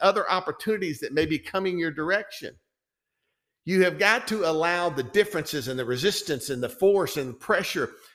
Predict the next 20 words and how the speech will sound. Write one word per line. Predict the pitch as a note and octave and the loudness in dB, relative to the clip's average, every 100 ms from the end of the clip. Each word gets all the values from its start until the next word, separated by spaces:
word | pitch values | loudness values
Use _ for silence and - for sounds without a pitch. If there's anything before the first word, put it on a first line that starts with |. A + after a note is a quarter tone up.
| _ C3+ | _ -6
uh, | C#3+ | -2
and | D3+ | 0
the | C#3+ | -2
conflict | - G3+ A3+ G3+ E3+ C3+ | -4 -2 -2 -2 -6 -6
with | C#3 | -4
other | D3+ C#3 | -2 -2
people | - A#3+ C#3+ - - - | -4 -4 -4 -8 -14 -6
be | E3+ | -2
an | D#3 C#3+ | 0 0
opportunity | F#3+ A3+ D3 - F3+ F3 | 0 0 -4 -4 -4 -4
for | - D3 | -6 -8
you | C#3+ B2+ | -8 -8
to | A#2 | -10
grow | G2 A2 C3+ E3 F#3+ F#3 C3+ B2+ | -12 -4 2 4 4 2 -2 -4
and | C3 B2 | -4 -2
develop | A#2+ G#2 - A3 F#3 D#3 D3+ | -4 -4 0 2 2 -2 -4
and | C#3 | 0
become | C#3 - F3 F#3+ | 0 0 -2 -2
something | - F3+ E3+ D#3+ D3 | -2 -2 -2 -6 -2
different | F3 F3+ F#3+ | -2 0 -4